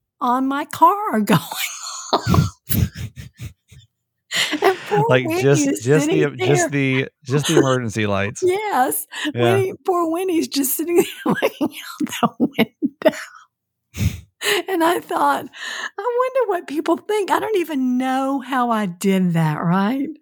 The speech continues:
Speaker 2: Yeah.
Speaker 1: So I was just, I was cracking up. So then he was gonna be later. So I had another forty-five minutes.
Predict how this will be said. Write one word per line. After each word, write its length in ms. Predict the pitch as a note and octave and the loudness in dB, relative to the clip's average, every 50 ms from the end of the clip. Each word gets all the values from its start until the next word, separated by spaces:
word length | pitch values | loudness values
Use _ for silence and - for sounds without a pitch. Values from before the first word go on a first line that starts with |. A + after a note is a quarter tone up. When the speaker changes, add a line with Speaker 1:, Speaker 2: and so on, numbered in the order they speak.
| - - - - | -14 -12 -8 -4
Speaker 2:
Yeah. 220 | B2+ A#2 A#2 A2 G#2+ | -2 2 2 4 4
Speaker 1:
So 40 | |
I 100 | - C#4 D4 | 4 4 4
was 160 | D#4+ E4 - | 2 -2 -4
just, 280 | - D#4 C4 - - - - | -4 -4 -4 -4 -4 -6 -2
I 120 | C#4+ D4 | -2 0
was 260 | D4+ C4 A#3 A3 - | 0 2 0 -2 -2
cracking 880 | - - - - - - B3 A#3+ B3 B3+ B3 - - - A#3+ A#3+ B3 - - _ | -4 -10 -12 -12 -8 -4 -2 0 0 0 -2 -4 -4 -2 0 0 0 -2 -4 _
up. 520 | - A#3+ B3 A#3 G3+ E3 D#3 - - - - _ - - - - - - - - | -2 0 2 2 2 0 -2 -4 -8 -12 -16 _ -18 -20 -18 -16 -16 -16 -16 -12
So 200 | - - D4 C#4+ | -6 -2 0 0
then 640 | C4+ C4 C#4 E4 F#4 G4 G4 D#4 C#4 C4+ C4 D4+ D#4 F4+ F4+ _ _ _ _ _ _ _ _ _ | 0 0 0 -2 -4 -2 -2 0 0 2 2 0 -2 -4 -10 _ _ _ _ _ _ _ _ _
he 160 | - A#3+ C4+ | -4 -2 0
was 160 | C#4 C#4+ C#4 | 0 0 0
gonna 200 | - D4+ C#4+ C#4 | -2 -2 -2 0
be 140 | B3 B3+ B3 A#3 | 0 0 0 0
later. 720 | A#3 A#3 B3 C4+ D4+ E4 D4+ B3 G#3 G#3 A3+ C4+ C#4+ - - - - - - - | 2 0 0 0 0 0 0 0 2 2 2 0 -2 -6 -14 -20 -20 -20 -20 -18
So 120 | - - C4 | -10 -6 -4
I 40 | C4 | -2
had 100 | C4+ C4 | 2 2
another 240 | B3+ C4 C#4 D4 D4+ | 2 2 2 0 -2
forty-five 580 | D4+ - C#4+ C#4+ C#4+ C#4 B3 B3+ A#3+ A3+ A3 | -4 -4 -2 0 0 0 0 -2 -2 -2 0
minutes. 540 | A3+ A3 A3+ A#3+ A3+ G3+ G#3 D4 D4 - - | 2 2 2 2 2 0 0 -2 -6 -8 -10